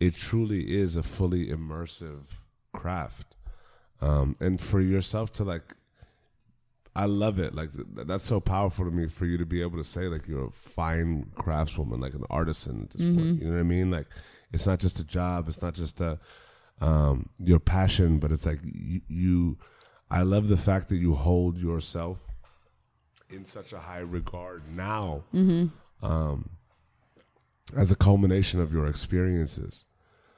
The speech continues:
Speaker 1: Um, y-, so you started working with Janae when you were five months pregnant?
Speaker 2: No, no, no. I started working with her. No, okay, so
Speaker 1: Oh, you, you, you said
Speaker 2: I
Speaker 1: that you
Speaker 2: s-
Speaker 1: wanted to work with her.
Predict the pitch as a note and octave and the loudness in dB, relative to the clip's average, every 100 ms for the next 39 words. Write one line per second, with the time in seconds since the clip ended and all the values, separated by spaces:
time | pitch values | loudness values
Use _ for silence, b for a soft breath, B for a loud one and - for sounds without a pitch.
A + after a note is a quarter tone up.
0 | _ _ - F2 E2 D2 C#2 - C#2+ F2+ | _ _ 0 2 4 4 2 -4 -6 -4
1 | - A#2+ A2 G2+ C3 C#3+ C#3+ - - - | 4 8 8 10 10 10 6 2 -6 -8
2 | - A2 A2+ C3+ B2+ A2 G#2+ A2 G2+ F2+ | -2 2 2 2 -2 -4 -8 -8 -10 -8
3 | F2+ F2+ F#2 F2+ F2 F2 E2+ - F2 F2 | -10 -8 -8 -6 -6 -4 -6 -4 -4 -2
4 | D#2+ D#2+ D2+ - - - _ _ _ - | -2 -2 -2 -6 -14 -20 _ _ _ -10
5 | D#2+ C#2 A#1 - B B B G#3+ G#3+ F#3+ | -8 -6 -6 -8 B B B 4 6 6
6 | F#3+ E3 E3 - A#3+ A3 G3 G3 G3 G3+ | 4 2 2 2 4 6 6 6 4 4
7 | G3 - G3 F3+ F3+ F3+ E3 B B B | 4 4 4 4 4 4 0 B B B
8 | B _ - G#3 F#3 D#3+ - G3+ D3 D#3+ | B _ 4 8 8 6 2 2 0 -2
9 | - G3+ F#3 F3+ E3+ - _ A2 A2 G2 | -2 0 2 2 -2 -6 _ 0 2 0
10 | G#2+ A#2+ A2 A2 A#2 - - A2 G#2+ - | 4 4 4 2 0 0 -6 -2 -2 2
11 | C3+ - B2+ A#2+ A#2 A2+ A2+ A2 G#2 G#2+ | 4 4 4 4 4 4 2 0 0 -2
12 | G#2 F#2+ G2+ F#2 E2+ | -4 -6 -2 -2 -4